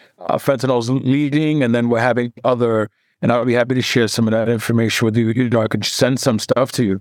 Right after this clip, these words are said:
but we're not seeing heroin at all. In fact, we don't use fentanyl test strips. We haven't been used them since twenty eighteen.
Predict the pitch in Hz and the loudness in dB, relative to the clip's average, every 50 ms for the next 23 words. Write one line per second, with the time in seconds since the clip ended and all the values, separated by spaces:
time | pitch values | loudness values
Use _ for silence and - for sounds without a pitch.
0 | - - - - - - 127 143 156 170 165 - - - - 180 170 151 135 123 | -6 -14 -20 -20 -10 -4 -2 0 0 0 -2 -2 -4 -2 0 0 2 2 2 2
1 | 113 113 113 110 113 117 123 139 139 113 - - _ _ _ _ _ _ - 131 | 2 2 0 0 2 2 2 2 2 0 -2 -6 _ _ _ _ _ _ -2 -2
2 | 123 - - 151 156 151 131 127 120 - - - _ _ _ _ _ _ _ _ | -2 0 0 0 0 2 0 -2 -2 -6 -12 -20 _ _ _ _ _ _ _ _
3 | _ - 147 180 214 185 165 165 165 135 - - 151 139 - - 139 135 123 - | _ -2 0 0 2 2 0 0 0 0 0 0 0 0 0 0 0 0 0 0
4 | 156 156 - - - 107 107 - - - 131 127 131 135 135 123 131 127 139 143 | -2 -2 -2 -2 -4 -6 -6 -6 -2 0 2 2 4 2 2 2 2 2 2 2
5 | 127 113 135 127 - - 127 107 - - 135 131 127 123 120 123 110 120 - 147 | 2 0 0 0 0 0 -2 -2 0 0 0 0 2 0 0 -2 -2 -2 0 0
6 | 160 202 185 - | 0 0 -2 -4